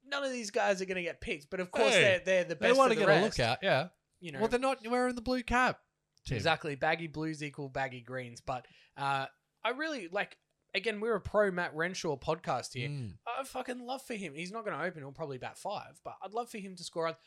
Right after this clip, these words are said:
Speaker 1: I'd love for Bryce Street
Speaker 2: Yeah.
Speaker 1: to just get some points over, um, Marcus Harris as well. I think that would be a, a, a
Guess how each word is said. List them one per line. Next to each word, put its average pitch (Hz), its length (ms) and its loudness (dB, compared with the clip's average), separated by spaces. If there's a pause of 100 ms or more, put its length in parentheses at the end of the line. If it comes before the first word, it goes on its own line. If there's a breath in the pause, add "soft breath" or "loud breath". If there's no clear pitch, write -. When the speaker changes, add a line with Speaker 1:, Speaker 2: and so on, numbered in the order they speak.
(120 soft breath)
Speaker 1:
I'd 180 80 -10
love 214 200 2
for 185 100 -4
Bryce 160 360 0
Street 165 520 -4 (160)
Speaker 2:
Yeah. 98 260 -2 (100)
Speaker 1:
to 170 140 -4
just 151 280 -10
get 180 260 -4
some 160 240 -12
points 175 400 -6
over, 139 460 -4 (640)
um, 127 760 -6 (120)
Marcus 151 360 -4
Harris 160 380 -2
as 117 140 -16
well. 156 140 -2
I 131 120 -6
think 139 220 -16
that 131 120 -14
would 123 140 -18
be 120 320 -10 (540)
a, 135 140 -8 (220)
a, 120 420 -6 (120)
a 131 120 -10